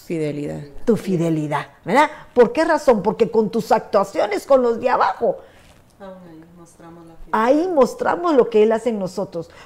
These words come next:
Speaker 2: Con el testimonio que tú trasladas de la fidelidad que le tienes a aquel que te mandó a llamar, hoy le das, Él es fiel con aquel que te es, eh,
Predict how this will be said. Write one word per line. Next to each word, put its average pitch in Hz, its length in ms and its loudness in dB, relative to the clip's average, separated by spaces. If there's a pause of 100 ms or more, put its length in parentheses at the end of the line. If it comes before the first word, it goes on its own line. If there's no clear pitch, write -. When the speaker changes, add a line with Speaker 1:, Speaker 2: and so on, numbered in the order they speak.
Speaker 2:
Con 240 240 8
el 226 200 4
testimonio 285 800 0
que 269 100 -2
tú 320 160 -4
trasladas 269 800 -4 (240)
de 208 220 4
la 196 140 4
fidelidad 214 560 2
que 294 120 4
le 220 120 4
tienes 277 380 0
a 240 60 0
aquel 294 300 2
que 226 120 0
te 208 120 -6
mandó 190 340 -2
a 277 60 4
llamar, 262 400 -2 (640)
hoy 294 180 8
le 254 160 6
das, 240 300 2 (160)
Él 240 160 6
es 277 160 2
fiel 285 240 2
con 226 200 2
aquel 294 340 4
que 240 120 4
te 208 340 4
es, - 220 0
eh, 226 340 2